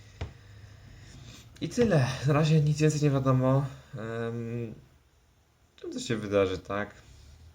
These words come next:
I tyle. Y, jakie będzie,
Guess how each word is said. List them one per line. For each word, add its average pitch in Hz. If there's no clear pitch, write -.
I -
tyle. 110
Y, 110
jakie 127
będzie, 131